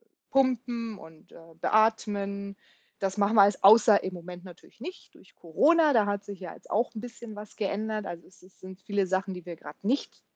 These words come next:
machen dürfen, in Anführungsstrichen, äh, wegen halt den Einschränkungen, wie zum Beispiel jetzt auch Beatmen. Das machen wir gerade aktuell nicht. Wir wissen ja, wie es funktioniert. Es ist aber immer gut, wenn man das mal in der Praxis dann macht, ne?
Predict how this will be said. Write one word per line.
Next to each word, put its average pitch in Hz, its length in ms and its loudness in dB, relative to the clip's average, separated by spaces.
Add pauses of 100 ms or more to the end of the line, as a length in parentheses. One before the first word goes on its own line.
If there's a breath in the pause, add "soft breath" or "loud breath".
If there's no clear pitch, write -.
(100)
machen 190 380 -4 (120)
dürfen, 285 640 4 (880 soft breath)
in 202 120 8
Anführungsstrichen, 220 1080 6
äh, 190 400 4
wegen 170 520 0
halt 156 280 0
den 156 140 -2
Einschränkungen, 202 800 6
wie 170 100 -6
zum 180 140 -4
Beispiel 175 320 4
jetzt - 180 0
auch - 120 -4
Beatmen. 208 560 6
Das 180 180 -2
machen 170 220 -6
wir 165 80 -12
gerade 156 420 -8 (400)
aktuell 160 440 -10
nicht. 202 220 -2
Wir 165 120 -6
wissen 190 240 -2
ja, 170 140 0
wie 165 60 -8
es 165 100 -14
funktioniert. 190 680 2
Es - 120 0
ist 202 100 2
aber 226 160 10
immer 233 180 8
gut, 247 220 6
wenn 247 120 10
man 220 120 4
das 208 140 0
mal 214 80 2
in 190 60 0
der 175 80 4
Praxis - 500 -6
dann 156 180 -12
macht, - 360 -18
ne? 208 200 -8